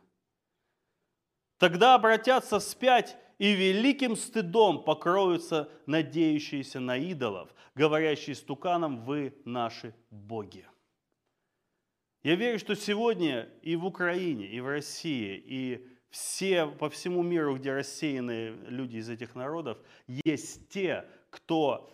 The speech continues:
ну, он, э, духовно соединен с этой страной, может, не живет там, м, а может, живет. Он открыт для Божьего Слова.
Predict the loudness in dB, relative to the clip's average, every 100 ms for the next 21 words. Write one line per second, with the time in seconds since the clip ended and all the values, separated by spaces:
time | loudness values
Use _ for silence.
0 | -18 -4 -4 -2 -2 -2 -2 -10 -20 -20
1 | -16 -14 -14 -8 -4 -4 0 0 0 -8
2 | -6 -6 -2 -2 -2 -4 -8 -10 -10 -6
3 | -4 -2 -2 -4 -6 -10 -10 -8 -6 -6
4 | -8 -18 -20 _ _ _ _ _ _ _
5 | -8 -8 -10 -6 -4 -4 -6 -8 -6 -6
6 | -8 -16 _ _ _ _ _ 0 4 4
7 | 4 -4 -4 -4 -12 -4 -2 -2 -4 -6
8 | -6 -6 -8 -10 -10 -12 -14 -10 -10 -12
9 | -18